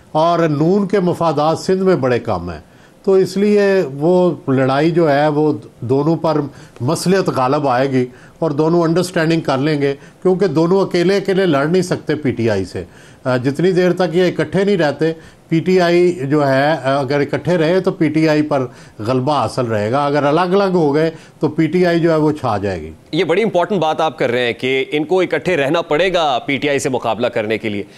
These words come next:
Speaker 2: इकट्ठे रहने के लिए को-, कोई ना
Speaker 1: जी।
Speaker 2: कोई बार्गेन भी तो होगा या एंगेजमेंट भी तो होगी कि अभी इत्तेहादी हुकूमत के वजीर आजम
Speaker 1: ये हो
Speaker 2: पाकिस्तान
Speaker 1: जाएगी।
Speaker 2: मुस्लिम लीग नून के
Speaker 1: अभी,
Speaker 2: शहबाज शरीफ
Speaker 1: अभी
Speaker 2: साहब हैं,
Speaker 1: बड़े
Speaker 2: आगे क्या होगा?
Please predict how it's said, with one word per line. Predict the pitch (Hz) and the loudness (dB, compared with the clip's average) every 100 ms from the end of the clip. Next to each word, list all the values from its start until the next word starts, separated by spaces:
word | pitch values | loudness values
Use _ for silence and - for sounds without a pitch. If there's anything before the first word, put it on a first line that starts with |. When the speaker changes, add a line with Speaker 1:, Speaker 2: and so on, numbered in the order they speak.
| - | -10
Speaker 2:
इकट्ठे | 131 - 165 214 | -8 -6 -4 -2
रहने | 196 202 | 0 0
के | 196 | -2
लिए | 214 233 | 0 0
को-, | 190 | -2
कोई | 165 185 | -2 0
ना | 202 | 2
Speaker 1:
जी। | 110 | 0
Speaker 2:
कोई | 208 | 0
बार्गेन | 135 147 160 208 | 0 -2 0 0
भी | 208 | 0
तो | 156 | 0
होगा | 147 196 | 0 2
या | 185 | 2
एंगेजमेंट | 156 131 147 180 202 | 2 0 -2 -2 -2
भी | 180 | 0
तो | 175 | 0
होगी | 139 170 165 123 | 0 0 0 -2
कि | 98 135 | -2 -2
अभी | 151 202 | 0 -2
इत्तेहादी | 151 127 123 156 | -2 -2 0 0
हुकूमत | 156 135 151 160 | 0 0 -4 -2
के | 165 | -2
वजीर | 117 135 | 0 0
आजम | 143 135 160 - | 0 -2 -4 -2
Speaker 1:
ये | 190 | 0
हो | 226 | 2
Speaker 2:
पाकिस्तान | 254 | 2
Speaker 1:
जाएगी। | 294 262 | 2 2
Speaker 2:
मुस्लिम | 151 165 156 | 0 0 0
लीग | 151 123 | 0 0
नून | 156 | 0
के | 165 160 | 0 0
Speaker 1:
अभी, | - | 0
Speaker 2:
शहबाज | 180 180 | 2 0
शरीफ | 127 175 | 0 0
Speaker 1:
अभी | 202 | 0
Speaker 2:
साहब | 208 | 2
हैं, | |
Speaker 1:
बड़े | - 185 | 0 0
Speaker 2:
आगे | 135 | -2
क्या | 143 135 | -2 -2
होगा? | 101 90 | -2 -6